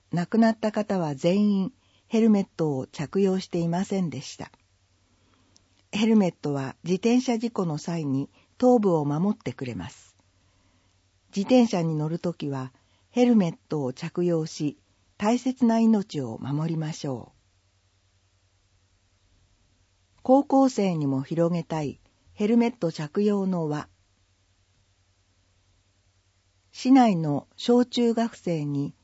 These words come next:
自転車用ヘルメットを無償貸与しています。この制度により、多くの小中学生が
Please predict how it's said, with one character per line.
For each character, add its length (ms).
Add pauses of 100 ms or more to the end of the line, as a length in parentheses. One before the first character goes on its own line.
(100)
自 120
転 280
車 180
用 220
ヘ 140
ル 140
メ 120
ッ 60 (100)
ト 120
を 280 (840)
無 100
償 380
貸 260
与 160
し 80
て 80
い 120
ま 160
す。 200 (680)
こ 100
の 160
制 240
度 140
に 140
よ 120
り、 220 (300)
多 200
く 120
の 140
小 260
中 220
学 280
生 240
が 240